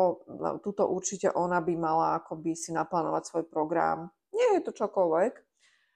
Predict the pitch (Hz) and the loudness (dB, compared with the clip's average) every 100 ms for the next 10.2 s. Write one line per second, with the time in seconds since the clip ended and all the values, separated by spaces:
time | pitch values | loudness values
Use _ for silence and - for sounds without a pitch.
0 | _ _ - 180 180 196 202 196 190 185 | _ _ -6 -4 0 2 2 2 0 -2
1 | 185 170 180 180 196 185 175 165 165 - | 2 4 2 -2 -6 -4 0 2 2 0
2 | 165 - 175 165 160 165 170 190 170 151 | -4 -8 -4 -2 -2 -4 -6 -6 -6 -8
3 | 165 170 190 165 185 180 180 180 - 170 | -10 -10 -8 -2 2 2 0 -6 -2 0
4 | 165 180 190 190 190 180 185 185 180 156 | 0 0 0 0 -2 -4 -4 -2 -4 -4
5 | 160 170 165 196 170 156 185 175 165 - | -4 -4 -4 -6 -6 -4 -4 -4 -6 -6
6 | - 165 160 170 - - 165 165 - 160 | -6 -4 -4 -8 -10 -4 -2 -2 -2 -2
7 | 156 - 165 - 170 - 180 160 170 180 | -2 -2 -6 -8 -12 -8 -4 -4 -2 -2
8 | 175 - 180 180 170 170 165 175 156 - | -2 -2 -2 0 2 0 0 -4 -4 -14
9 | 160 _ 175 175 175 175 190 156 185 220 | -16 _ -6 -4 -4 -4 -2 2 4 4
10 | 233 | 2